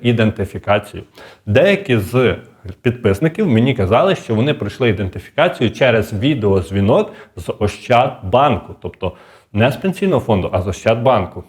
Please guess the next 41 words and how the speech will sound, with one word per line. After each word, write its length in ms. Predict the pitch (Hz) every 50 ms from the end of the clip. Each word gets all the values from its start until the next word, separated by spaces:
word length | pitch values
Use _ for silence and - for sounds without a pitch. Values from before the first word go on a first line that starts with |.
| _
Я 240 | - 110 120 120 120
не 140 | 107 101 98
знаю, 380 | - - 95 87 87 87 101 - _ -
як 180 | 113 113 110 -
цей 100 | - 135
метод 300 | 131 127 123 135 120 -
працює, 480 | 135 139 139 - - 139 135 117 107 -
не 340 | - 107 107 107 113 117 107
взнавав, 440 | 92 - - 98 92 107 131 - -
тому 180 | 107 98 101 95
що 160 | - - 98
я 340 | 90 95 95 92 92 92 92 - -
до 240 | 98 92 92 101
цього 200 | - - 110 104
не 120 | 98 98 92
дотичний. 460 | 95 98 - - 170 - - 110 101
У 20 |
мене 180 | 107 113 117 110
нема 300 | 107 113 120 120 127 113
нікого 360 | 101 98 101 - - 110 92
знайомого, 420 | 85 95 101 120 170 185 170 117 -
хто 200 | - - 92 -
отримував 420 | 101 87 117 127 131 104 98 90
пенсію 340 | - 123 139 143 - - 101 98
через 300 | - 107 95 90 - -
Ощадбанк. 600 | - - 123 107 87 85 101 92 82 - - 95
Я 80 | 92
перепитав 400 | - 98 95 90 - - 101 95
всіх, 280 | 98 - - 202 196 - - - - - - _ -
ніхто 280 | 110 104 - - 107 98
не 100 | 92 90
отримує, 380 | 90 - 135 165 202 202 180 185 - - - - - _ _ -
тому, 220 | 110 107 127 151
на 120 | 143 113
жаль, 160 | 92 110 110 107
не 140 | 104 95
можу 240 | 95 98 95 87 87
зробити 420 | - - - 87 85 92 - 98 85
для 140 | 82 92
вас 300 | 92 92 92 - - - _ _ _ _ _ _ _ -
повну 400 | 135 127 110 98 101 95 87